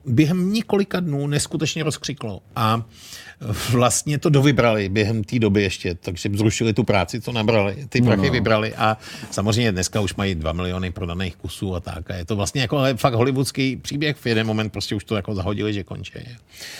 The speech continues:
Speaker 1: To jako tyhle ty kampaně, to,
Speaker 2: No,
Speaker 1: to umí,
Speaker 2: tak.
Speaker 1: to umí jako podpořit moc hezký věci. Nevím, Factorio tady
Speaker 2: Mhm.
Speaker 1: určitě bylo v Indiánově, je to,
Speaker 2: No, určitě tak
Speaker 1: je to
Speaker 2: Factorio.
Speaker 1: velice
Speaker 2: Myslím si, že bylo i mimo Indiana a bylo
Speaker 1: Jo,
Speaker 2: dlouhé noci v
Speaker 1: je to,
Speaker 2: redakci Indiana, takže
Speaker 1: je to,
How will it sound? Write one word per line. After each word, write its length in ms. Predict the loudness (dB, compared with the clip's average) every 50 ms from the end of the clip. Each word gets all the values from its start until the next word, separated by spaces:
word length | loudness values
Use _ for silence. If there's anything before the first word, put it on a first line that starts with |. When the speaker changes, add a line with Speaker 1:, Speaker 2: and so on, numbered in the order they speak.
| -18 -4 0
Speaker 1:
To 60 | 0
jako 180 | 0 2 0 -2 -4 -6 -2
tyhle 180 | 0 2 2 2
ty 80 | 0 0
kampaně, 420 | 0 -2 0 0 0 0 0 0
to, 140 | 0 0 2
Speaker 2:
No, 120 | 2 2 2
Speaker 1:
to 120 | 0 0
umí, 280 | 0 0 0 0 0 -2
Speaker 2:
tak. 100 | -6 -6
Speaker 1:
to 120 | -4 -4
umí 220 | -2 -2 -2 -2 -2
jako 220 | -4 -4 -6 -8
podpořit 460 | -8 -8 -10 -6 -4 -4 -4 -4 -4
moc 100 | -4 -4
hezký 220 | -4 -4 -4 -4 -4
věci. 320 | -4 -2 -2 -2 0 2
Nevím, 220 | 4 4 4 4 2
Factorio 400 | -2 -2 0 2 2 4 2 2
tady 200 | 0 -2 0 0
Speaker 2:
Mhm. 80 | 2
Speaker 1:
určitě 280 | 2 2 2 2 0 0
bylo 240 | 0 0 0 -2 -2
v 80 | -4
Indiánově, 520 | -6 -4 -4 -4 -4 -4 -4 -4 -6 -6 -6
je 80 | -8
to, 180 | -8 -10 -6 0
Speaker 2:
No, 140 | 0 2 2
určitě 220 | 2 0 0 0
tak 120 | 0 0 0
Speaker 1:
je 20 | 0
to 40 |
Speaker 2:
Factorio. 300 | -4 0 2 4 6 6
Speaker 1:
velice 180 | 6 4 4 2
Speaker 2:
Myslím 180 | 2 2 0 0
si, 120 | 2 2
že 80 | 2 4
bylo 220 | 4 4 4 4
i 60 | 4 4
mimo 260 | 4 4 4 2 2
Indiana 400 | 2 4 4 4 4 4 2 2
a 60 | 2
bylo 200 | 4 4 6 6
Speaker 1:
Jo, 60 | 8 8
Speaker 2:
dlouhé 340 | 6 6 8 6 6 6
noci 260 | 4 2 0 2 2 4
v 20 |
Speaker 1:
je 40 | 4
to, 60 | 4
Speaker 2:
redakci 340 | 4 4 4 4 4 4 2
Indiana, 380 | 4 4 4 4 4 4 2
takže 300 | 2 2 2 2 4 4
Speaker 1:
je 80 | 4 4
to, 80 | 2